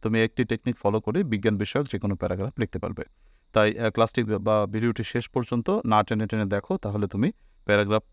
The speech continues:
সম্পর্কে লিখতে পারবে ইনশাআল্লাহ। যেমন ধরো, আমি, আহ, কোনটা, চলো Facebook নিচ্ছি, Facebook সম্পর্কে আলোচনা করব, বা ইন্টারনেট নিয়ে আলোচনা করব, বা মোবাইল ফোন নিয়ে আলোচনা করব।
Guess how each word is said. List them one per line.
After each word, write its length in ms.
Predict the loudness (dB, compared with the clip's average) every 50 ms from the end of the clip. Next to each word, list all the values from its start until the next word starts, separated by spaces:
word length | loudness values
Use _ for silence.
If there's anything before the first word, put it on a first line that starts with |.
| -16 -8
সম্পর্কে 520 | -2 -2 0 0 -2 -4 -2 -2 -2 -2 -2 _ -8
লিখতে 260 | -6 -6 -6 -6 -6
পারবে 220 | -4 -4 -4 -2 -4
ইনশাআল্লাহ। 420 | -6 -4 -4 -4 -2 -2 -4 -6 -8 -14 _ -20 _ _ _ _ _ _ _ _ _ _ -8 -2
যেমন 240 | 0 0 2 2 0
ধরো, 240 | 0 -2 -2 -4 -6 -8 _ -20 _ _ _ _ _ _ _ _ -4
আমি, 260 | -2 -2 0 -2 -2 -6 -4
আহ, 220 | -4 -2 -2 -2
কোনটা, 380 | -2 -2 -4 -2 0 -2 -2 -2 -4
চলো 160 | -4 -4 -4 -4 -2
Facebook 340 | 0 0 0 0 -2 -6 -6 -4
নিচ্ছি, 300 | -6 -6 -6 -6 -6 -8 -8 -8 _ _ _ _ _ _ _ _ _ _ _ _ _ _ _ _ _ _ _ _ _ _ _ _ 0
Facebook 280 | 0 0 2 0 -2 -4
সম্পর্কে 300 | -2 -2 -4 -2 0 0
আলোচনা 320 | -2 -2 -2 -2 -4 -4
করব, 260 | -4 -6 -6 -6 -8 -8 -10 _ _ _ _
বা 80 | -2 -2
ইন্টারনেট 440 | -2 0 0 -2 -2 -2 -4 -4 -4
নিয়ে 120 | -2 -2
আলোচনা 300 | -2 -4 -4 -4 -6 -6
করব, 180 | -4 -6 -6 -6
বা 140 | -4 -4 -4
মোবাইল 300 | -2 -2 0 -2 -2 -2
ফোন 160 | -4 -4 -2
নিয়ে 120 | -2 -2
আলোচনা 300 | -2 -4 -6 -6 -8 -8
করব। 280 | -8 -8 -6 -6 -6